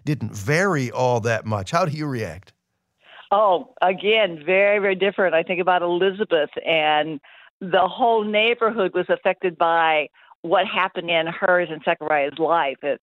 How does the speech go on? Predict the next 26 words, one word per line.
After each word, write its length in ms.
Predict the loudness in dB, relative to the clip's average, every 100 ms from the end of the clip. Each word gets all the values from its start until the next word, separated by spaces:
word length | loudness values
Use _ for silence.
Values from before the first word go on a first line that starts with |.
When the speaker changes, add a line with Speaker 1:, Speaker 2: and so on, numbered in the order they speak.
| 0
Speaker 2:
as 160 | 0 0
God 200 | 0 0
answered 340 | -2 -4 -6 -6
prayer 280 | 0 2
and 120 | 2 0
gave 180 | -4
them 120 | -4 -8
a 60 |
child. 500 | -4 0 0 0 -2
And 160 | -4 -8 _ -20 -18 -2
there 100 | 0
was 100 | 0 2
celebration. 580 | 2 2 2 0 -2
It 80 | 0
wasn't 300 | 2 0 -4
just 160 | -8 -6 -4
the 80 | 0
family, 340 | 2 2 0 -2
but 140 | -2
the 80 | -2
whole 480 | 0 2 2 0 -4 -10
community 560 | -12 -8 -4 -4 -2 -2
was 200 | 0 -2 -2
affected 500 | -4 -2 -4 -4 -6
by 200 | -4 -4
it. 200 | -2 -2